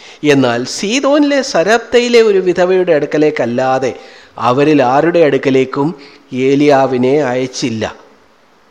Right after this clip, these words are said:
ഒരു സംഭവം കർത്താവ് പറയും. എന്താ? നമുക്കറിയാവുന്ന സ-,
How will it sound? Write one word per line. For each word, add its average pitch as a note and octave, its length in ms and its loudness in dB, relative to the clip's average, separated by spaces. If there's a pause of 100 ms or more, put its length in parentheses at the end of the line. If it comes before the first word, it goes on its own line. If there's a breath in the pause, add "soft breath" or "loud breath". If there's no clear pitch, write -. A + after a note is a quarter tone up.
(880 soft breath)
ഒരു C#3+ 120 2
സംഭവം C#3+ 420 -2
കർത്താവ് C3 340 -4
പറയും. G#2+ 320 -10 (800 soft breath)
എന്താ? C#3+ 280 -2 (640)
നമുക്കറിയാവുന്ന D3+ 580 0
സ-, D#3 380 -4